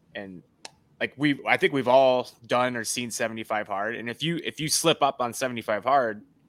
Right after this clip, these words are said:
you're supposed to go back to day one and start over. Well, that's defeating. I mean, it,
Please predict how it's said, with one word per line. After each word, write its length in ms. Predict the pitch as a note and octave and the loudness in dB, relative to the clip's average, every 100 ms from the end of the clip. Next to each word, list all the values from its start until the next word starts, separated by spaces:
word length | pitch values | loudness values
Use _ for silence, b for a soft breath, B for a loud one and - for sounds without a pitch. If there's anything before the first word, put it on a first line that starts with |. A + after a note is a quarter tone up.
| _ | _
you're 100 | A#2 | -10
supposed 220 | A2+ C3 | -4 -4
to 80 | - | -4
go 80 | A2+ | -6
back 320 | F#2+ G#2+ G#2 | -2 -2 -2
to 60 | G2+ | -6
day 200 | G2 F#2+ | -10 -10
one 380 | F2+ F#2+ F#2 F2+ | -10 -12 -12 -14
and 100 | F#2 | -12
start 300 | - F2+ D2+ | -10 -10 -12
over. 320 | D2 - - _ | -16 -18 -20 _
Well, 120 | A#2+ | 0
that's 160 | F3 - | 0 0
defeating. 680 | - G#2+ - E3 A2+ G2+ A2 _ _ _ _ _ _ - | -8 -6 -4 -4 -4 -8 -14 _ _ _ _ _ _ -14
I 80 | A2 | -8
mean, 200 | A#2 A#2+ | -4 -2
it, 220 | G#2+ | -2